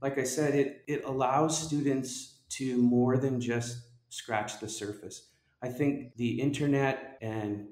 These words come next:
textbooks can help kids give foundational knowledge,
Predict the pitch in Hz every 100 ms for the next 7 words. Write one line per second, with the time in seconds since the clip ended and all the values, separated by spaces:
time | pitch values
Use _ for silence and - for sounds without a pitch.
0 | - - 147 - - 131 127 - - -
1 | - 123 139 131 - 139 120 123 131 123
2 | 123 - - - 117 110 139 - 170 131
3 | 110 101 101 104 104